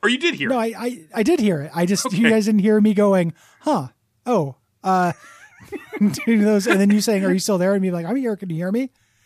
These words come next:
Speaker 2: I can
Speaker 1: As
Speaker 2: hear
Speaker 1: I
Speaker 2: you. Can you hear me?
Speaker 1: increasingly panicked, and I was like, "Fuck, why isn't Gary talking?"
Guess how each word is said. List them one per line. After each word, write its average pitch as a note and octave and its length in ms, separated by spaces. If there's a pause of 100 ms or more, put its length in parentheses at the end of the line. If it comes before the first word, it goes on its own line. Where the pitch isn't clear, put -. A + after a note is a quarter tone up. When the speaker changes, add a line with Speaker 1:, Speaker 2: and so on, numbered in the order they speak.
(320)
Speaker 2:
I F#3 60
can F#3 80
Speaker 1:
As G#3 60
Speaker 2:
hear F#3+ 80
Speaker 1:
I F#3+ 60
Speaker 2:
you. A3 180
Can F3+ 140
you F3 80
hear F3+ 160
me? F3+ 80
Speaker 1:
increasingly G#3 160
panicked, G3 480
and D#3+ 80
I - 20
was C#3+ 120
like, C#3+ 200 (220)
"Fuck, - 340
why D3 120
isn't E3 180
Gary C#3 160
talking?" - 400